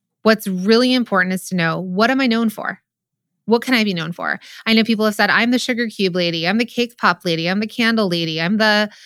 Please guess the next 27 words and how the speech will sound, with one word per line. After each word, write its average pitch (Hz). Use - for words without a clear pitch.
t-shirt 240
guy, 160
you 214
know, 190
I'm 214
the, 202
the 202
dog 233
collar 175
person." 123
People 247
have 269
used 202
ways 196
to 196
say, 185
"That's 180
what 208
I'm 180
defined 254
as," 170
right? 170
"That's 185
what -
you're 202
known 208
for." -